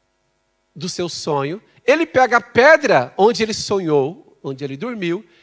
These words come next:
e ele levanta aquela pedra e derrama azeite nela, reconhecendo o seguinte: ele diz assim:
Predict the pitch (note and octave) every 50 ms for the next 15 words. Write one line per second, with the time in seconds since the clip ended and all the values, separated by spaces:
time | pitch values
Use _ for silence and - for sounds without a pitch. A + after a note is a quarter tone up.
0 | _ _ _ _ - G#3 G#3 G#3 G#3 A3 A#3 B3 B3+ B3+ A#3 F#3+ E3+ G#3+ C4+ D#4
1 | - C#4+ A#3+ - A#3 G#3+ G#3+ G#3 _ - E3+ D3 D3 C3+ D3 F3 G3 F#3+ _ _
2 | - D#3 D3+ F3+ F3+ E3 F3+ F#3+ G3 G3+ F3+ C3+ D#3 F3 F3+ F3 - F#3+ E3+ D3+
3 | D3+ D3 E3 E3 D#3+ E3+ - F#3 E3+ E3+ - - E3+ D#3+ E3 - - D#3 D3+ C#3
4 | C3 - C#3 C#3 C#3 - E3 D3+ D#3+ C#3+ F#3+ F#3 F3+ E3+ - - C#3